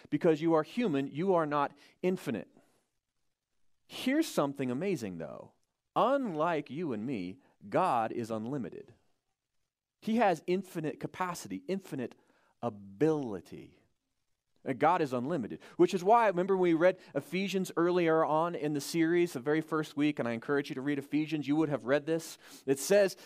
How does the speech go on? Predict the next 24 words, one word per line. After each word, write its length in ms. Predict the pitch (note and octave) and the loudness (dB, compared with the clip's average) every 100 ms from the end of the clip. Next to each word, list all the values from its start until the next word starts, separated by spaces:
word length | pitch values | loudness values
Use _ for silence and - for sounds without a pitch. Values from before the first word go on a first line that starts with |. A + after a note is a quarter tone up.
| - | 4
in 260 | E3+ G3 E3 | 6 6 2
that, 240 | D#3+ - - - | -2 -4 -12 -4
it 120 | D3+ | -4
says, 300 | - E3 D3+ | 4 4 4
"Now 160 | F3 F3+ | 0 2
to 120 | F3+ | 0
him 340 | C#3+ G#3+ A3 D#3+ | 2 2 2 4
who 200 | E3+ C3+ | 6 6
is 140 | B2+ | 2
able 400 | - C#3+ A2+ E2+ _ _ _ _ _ _ _ | 2 2 2 -6 _ _ _ _ _ _ _
to 260 | - E3+ C#3+ - _ _ _ _ - | 2 4 4 -2 _ _ _ _ -4
do 220 | D#3+ F#3+ | 2 4
immeasurably 960 | F3+ F3 E3+ E3+ G3 A3+ G#3+ G#3 G#3+ G3+ | 6 4 2 4 4 4 0 0 4 2
more 560 | F3+ G3+ G#3 C#3 C#3+ | 4 4 6 4 2
than 160 | D3 D3+ | 0 -2
all 340 | - D#3+ F#3+ | 0 2 2
we 120 | G3 F#3+ | 2 -2
can 160 | F#3 - | -2 0
ask 360 | F#3+ G#3+ - | -2 -2 -2
or 80 | F3+ | -2
imagine 420 | E3 E3+ D#3 C#3+ | 0 2 0 -2
according 380 | D3 E3+ E3+ D#3+ | -4 0 0 0
to" 120 | E3+ | 0
what? 280 | D3+ G#3 | 4 4